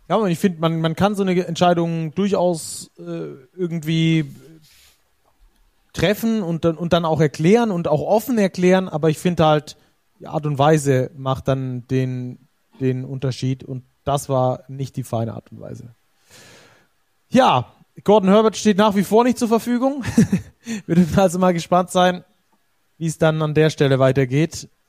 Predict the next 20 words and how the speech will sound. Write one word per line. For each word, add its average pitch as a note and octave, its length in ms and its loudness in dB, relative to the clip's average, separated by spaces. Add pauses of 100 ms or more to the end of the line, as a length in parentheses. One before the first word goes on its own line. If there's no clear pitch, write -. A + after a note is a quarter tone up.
(160)
Ich C#3+ 120 -16
glaube, E3+ 180 4
jetzt E3 80 0
hat F#3+ 120 2
erstmal F3+ 240 2
der F3 100 6
Co-Trainer G#3 460 2
übernommen. F3+ 420 2
Das E3 140 2
war E3 100 2
sowieso E3 500 2
anscheinend F3 440 0
Tony F3 180 0
Parkers D#3+ 360 2
erste F3 400 0
Wahl, D#3 260 4
auch D3+ 340 -4
vor F#3 240 2
Prosecco F3 460 0
schon. D#3+ 340 0